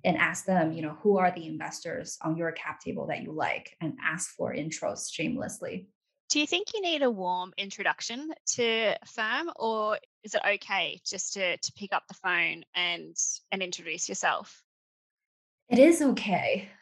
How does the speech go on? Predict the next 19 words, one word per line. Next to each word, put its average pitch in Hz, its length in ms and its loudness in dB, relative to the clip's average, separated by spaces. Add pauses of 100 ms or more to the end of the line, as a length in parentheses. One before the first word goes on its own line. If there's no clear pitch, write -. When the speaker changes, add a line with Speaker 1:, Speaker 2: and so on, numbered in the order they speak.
(220)
Speaker 1:
to 180 500 2
do 180 200 -6
cold 180 300 -2
outreach. 185 800 -4
Uh, 175 240 -6
we 170 120 -8
have 175 360 2
gotten 170 300 -2
a 160 120 -10
lot 165 180 -4
of 160 160 -6
cold 151 260 -8
outreach, 156 760 -4
like, - 160 -8 (100)
on 165 180 0
a 156 40 -2
ba-, 156 300 0
daily 160 280 0
basis. - 560 -8